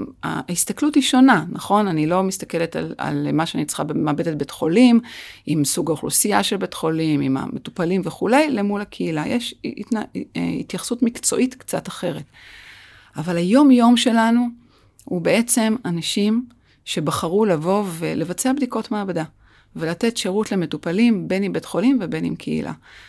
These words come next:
וההתמודדות שלנו היא בתוך האדם שיושב מול המבחנה. מה שקורה מעבר לדלת הוא משפיע, אבל הוא לא, אמ, קובע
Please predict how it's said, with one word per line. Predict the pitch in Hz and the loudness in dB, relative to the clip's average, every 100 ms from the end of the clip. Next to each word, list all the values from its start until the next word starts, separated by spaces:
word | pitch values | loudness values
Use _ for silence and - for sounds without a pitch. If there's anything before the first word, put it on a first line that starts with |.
| - 165 | -12 -4
וההתמודדות | 170 165 190 160 160 160 226 240 | -2 -2 -2 -2 -2 -2 -2 0
שלנו | 262 269 277 311 - _ _ _ _ _ - | -2 0 0 -2 -6 _ _ _ _ _ -6
היא | 190 | -4
בתוך | 165 170 _ - 262 294 - - | -4 -8 _ 2 4 4 -2 -6
האדם | 185 151 165 185 202 240 285 427 | -2 0 0 0 2 4 4 2
שיושב | - 165 160 - 208 214 226 - | -4 -4 -4 0 0 0 -4 -4
מול | 180 185 | -2 0
המבחנה. | 170 151 147 - 151 135 - _ - - _ - | 0 0 -2 -4 -2 -4 -6 _ -20 -20 _ 0
מה | 247 | 2
שקורה | 262 254 208 220 | 2 0 0 2
מעבר | 202 175 180 180 | 2 2 0 0
לדלת | 147 139 160 185 277 277 - | 0 0 0 2 0 -2 -8
הוא | 175 | -4
משפיע, | 147 143 - - 214 247 320 339 _ 180 | -4 -4 -6 -6 -2 0 0 -4 _ -8
אבל | 165 160 | -6 -6
הוא | 160 165 | -4 -4
לא, | 160 165 185 214 214 208 208 - - _ - | -4 -2 0 2 2 0 -4 -16 -20 _ -8
אמ, | 175 165 160 151 151 165 - _ _ _ _ _ _ _ - _ _ | -6 -4 -2 -2 -4 -8 -14 _ _ _ _ _ _ _ -20 _ _
קובע | - 180 160 156 190 254 262 | -6 -4 -4 -2 6 8 8